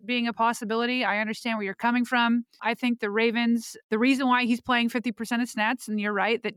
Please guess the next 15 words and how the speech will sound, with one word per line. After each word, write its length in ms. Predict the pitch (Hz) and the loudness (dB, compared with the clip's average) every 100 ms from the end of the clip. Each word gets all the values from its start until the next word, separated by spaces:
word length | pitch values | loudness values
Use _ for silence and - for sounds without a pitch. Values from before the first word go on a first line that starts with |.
| 190 | -2
that 140 | 185 | -2
would 160 | 208 202 | 0 0
give 140 | 208 | -2
him 100 | 208 | 0
extra 300 | 208 208 - | -2 -2 -4
energy, 480 | 208 214 220 226 226 | -2 0 0 2 0
is 260 | 196 208 190 | 0 -2 0
just 180 | 208 - | -2 -2
because 300 | 208 226 196 | -2 -2 0
they 140 | 202 | 0
have 180 | 202 190 | 0 -2
two 300 | - 220 214 | 0 2 0
phenomenal 640 | - 190 190 220 226 220 | -4 -2 2 2 2 2
other 240 | 214 196 185 | 0 -2 -2
safeties. 640 | - 247 - 277 262 233 | 0 0 0 0 0 -2